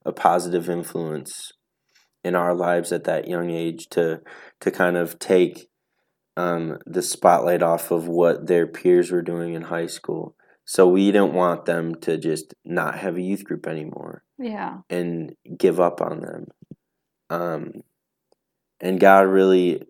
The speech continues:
Speaker 1: really was able to use that year or so of us leading youth group, of us just being dedicated to these kids, even though, you know, I, w-, I was a college student, full-time college student, full-time worker,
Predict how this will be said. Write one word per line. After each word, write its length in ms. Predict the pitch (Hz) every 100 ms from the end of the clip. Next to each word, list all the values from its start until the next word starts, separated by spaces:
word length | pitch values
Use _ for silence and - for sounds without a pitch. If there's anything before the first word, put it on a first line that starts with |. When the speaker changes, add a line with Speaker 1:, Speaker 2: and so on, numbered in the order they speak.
| -
Speaker 1:
really 300 | 85 92 87
was 180 | 87
able 280 | 90 85 85
to 80 | 87
use 460 | 85 87 90 87 -
that 460 | 87 82 80 - -
year 420 | 90 87 87 85
or 40 |
so 320 | 82 - 85 82
of 140 | 82
us 280 | 85 82 -
leading 360 | 87 85 87 85
youth 260 | 85 82
group, 380 | - 85 85 - - _ _ _ _
of 180 | 85 85
us 300 | 85 82 -
just 260 | - 82 - _ _ _ _
being 260 | - 90 82
dedicated 720 | 87 87 82 90 85 82 82
to 120 | -
these 260 | 82 82 78
kids, 380 | - 90 87 87
even 260 | 90 92 90
though, 440 | 87 87 87 87
you 140 | 98 95
know, 200 | 87 82
I, 160 | -
w-, 220 | 104 98 -
I 120 | - -
was 180 | 90
a 40 | 85
college 400 | - 95 95 90
student, 380 | - 90 82 -
full-time 440 | 104 107 113 101
college 300 | 101 90 87
student, 380 | - 87 80 - - - - -
full-time 480 | 135 151 160 131 107
worker, 640 | 113 107 92 85 82